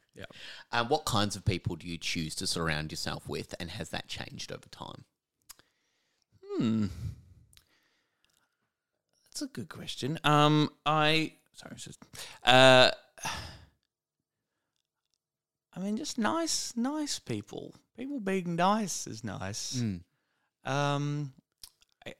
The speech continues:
Speaker 1: I cut out all fake friends and toxic relation-, no. But I, I just think, you know, a level of, of de-, I guess everyone likes nice people, don't they? But, you know, people who, there are some people I'm kind of like,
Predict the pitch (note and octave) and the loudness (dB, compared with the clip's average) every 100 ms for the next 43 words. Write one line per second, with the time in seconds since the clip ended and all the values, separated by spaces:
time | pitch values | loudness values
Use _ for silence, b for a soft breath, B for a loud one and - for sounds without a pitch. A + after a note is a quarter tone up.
0 | - A2+ A2 - B2+ B2+ A#2+ B2+ B2+ B2 | -8 -8 -6 -4 0 0 0 -2 -2 -2
1 | - A#2 A2 A2+ C3 - A#2+ - A2+ - | -2 -2 0 -2 -4 -10 -12 -10 -8 -8
2 | - _ A#2 A2+ A#2 - A2 G2 - B | -10 _ -6 -4 -4 -4 -4 -4 -8 B
3 | B B B - D3+ D3+ D3 D3 D#3 F3 | B B B 0 4 6 6 2 -2 -4
4 | G3+ - F#3 E3+ - - E3+ F3 C#3 C3 | -4 -2 -4 -4 -12 -10 -4 0 2 2
5 | C3+ D3+ D#3+ D#3 D3 C#3 - - _ - | 0 0 0 0 -2 -4 -12 -20 _ -10
6 | B2+ C3 C3 - - C#3 C#3 D3 C3+ G#2+ | -8 -8 -12 -20 -10 -6 -4 -6 -10 -8
7 | G#2+ F#2 G#2+ - D#2+ G2 - - - A2 | -6 -6 -8 -8 -10 -10 -10 -10 -8 -10
8 | A2 - - B2+ - _ - B B B | -12 -10 -2 -2 -2 _ -18 B B B
9 | B _ _ - F#3 D3+ A#2 A#2+ C3 G3 | B _ _ -8 -2 2 2 0 -2 -4
10 | G#3 F#3+ F3+ D#3 C#3+ C#3+ C#3+ C#3 F#4 - | -2 -2 0 2 2 2 0 0 0 2
11 | G#3+ C3 A2+ G#2 G2+ G2+ G#2+ G2+ F#2+ G2 | 2 0 2 2 2 0 -4 -2 -4 -4